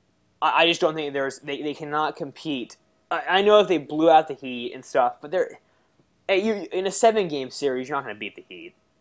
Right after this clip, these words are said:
I mean, there, there's too much athleticism, too much youth. There's just not gonna happen. I mean, I'm ju-, I just don't, I just don't see it. And I think the Bulls are the same way. I think the Bulls are just too, too young and too aggressive, and, and the Celtics can't keep up.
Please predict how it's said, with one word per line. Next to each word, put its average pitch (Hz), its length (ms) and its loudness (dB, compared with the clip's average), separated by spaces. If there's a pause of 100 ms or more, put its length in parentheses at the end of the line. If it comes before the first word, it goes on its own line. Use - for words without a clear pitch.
(100)
I 156 160 2
mean, 170 160 0
there, 160 220 6
there's 143 320 -4
too - 200 -12
much 190 220 0
athleticism, 147 520 -6
too 175 200 -6
much 170 220 -2
youth. 127 320 -6
There's 131 140 -4
just 123 140 -14
not 135 200 -4
gonna 117 140 -10
happen. 120 320 -8 (460)
I 165 80 0
mean, 170 120 4
I'm 160 100 2
ju-, 160 80 4
I 165 160 6
just 151 160 -2
don't, 170 220 6
I 147 100 2
just 160 80 2
don't 151 160 -4
see 170 180 2
it. 101 200 -6
And 156 100 -2
I 160 80 4
think 180 140 2
the 151 80 2
Bulls 160 240 10
are 139 40 0
the 123 60 -6
same 135 220 -4
way. 139 80 -2
I - 20 0
think 139 120 -4
the 127 40 -8
Bulls 139 320 4
are 131 80 -2
just 120 220 -12
too, 139 460 -4 (720)
too 185 220 4
young 147 360 6
and 143 100 -6
too 156 140 0
aggressive, 135 600 2
and, 131 240 -6
and 131 120 -10
the 127 40 -10
Celtics 143 420 6
can't 131 200 -6
keep 127 200 -4
up. - 280 4